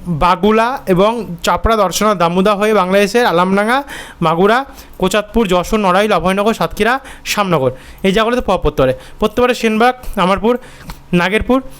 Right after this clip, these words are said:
সিরাজগঞ্জ এবং কালাইয়ের আশেপাশে। এবারে আমরা একবার আবহাওয়া দপ্তরের প্রেস বিজ্ঞপ্তির যে প্রেস রিলিজটা করা হয়েছে সেটা একবার দেখব, দেখে আবার আমরা বাদবাকি পরের দিনের উইন্ডের আপডেটগুলো তুলে ধরবো। তো আমরা চলে আসলাম এখানে, আহ, মৌসুম ভবনের তরফ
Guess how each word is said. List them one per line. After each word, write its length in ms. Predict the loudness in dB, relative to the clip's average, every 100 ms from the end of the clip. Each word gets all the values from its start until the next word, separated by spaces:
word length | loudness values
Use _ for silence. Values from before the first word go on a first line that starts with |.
| -10
সিরাজগঞ্জ 600 | -2 0 0 0 0 2
এবং 180 | 0 0
কালাইয়ের 340 | 0 2 0
আশেপাশে। 420 | 0 0 -2 -4 -12 -16 -16 -2
এবারে 200 | 2 2
আমরা 160 | 2 2
একবার 180 | 2 0
আবহাওয়া 280 | 2 2
দপ্তরের 280 | 2 0 -2
প্রেস 280 | 0 0 2
বিজ্ঞপ্তির 540 | 0 0 -2 0 0
যে 120 | 0 0
প্রেস 320 | 2 2 2
রিলিজটা 360 | 0 0 -2
করা 160 | 0 2
হয়েছে 180 | 0 -2
সেটা 180 | -2 0
একবার 220 | 0 0
দেখব, 320 | 0 2 0 -2 -10 -4
দেখে 180 | 0 0
আবার 180 | 2 2
আমরা 220 | 2 0
বাদবাকি 480 | 0 -2 0 0 0
পরের 280 | 0 0 0
দিনের 180 | 2
উইন্ডের 300 | 4 4 2
আপডেটগুলো 380 | 2 0 0 0
তুলে 220 | 2 2
ধরবো। 280 | 2 -2 -4 -12 -18 -20 -20 -20 -20 -20 -12 -2
তো 60 | 0
আমরা 140 | 2
চলে 200 | 2 0
আসলাম 240 | 2 0
এখানে, 440 | 0 0 2 2 0
আহ, 880 | -4 -18 -20 -4 2 4 6 4 2 2
মৌসুম 380 | 2 2 0 2
ভবনের 280 | 2 2
তরফ 180 | 0 -2